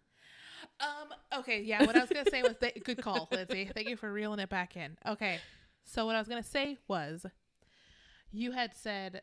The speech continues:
Speaker 1: that you don't have to do things. You don't have to,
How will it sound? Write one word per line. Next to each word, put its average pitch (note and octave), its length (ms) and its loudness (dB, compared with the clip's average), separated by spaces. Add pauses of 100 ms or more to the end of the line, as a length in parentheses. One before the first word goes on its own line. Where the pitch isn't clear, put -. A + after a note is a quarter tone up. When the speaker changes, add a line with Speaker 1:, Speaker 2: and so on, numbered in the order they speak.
Speaker 1:
that G3 160 -6
you G3 200 -8
don't F#3 320 -8 (180)
have F#3 180 6 (200)
to G#3 120 -4
do E3+ 400 -10 (800)
things. - 480 -14
You F#3 140 -8
don't E3+ 160 -4 (160)
have E3+ 160 -4 (140)
to, D#3 360 -8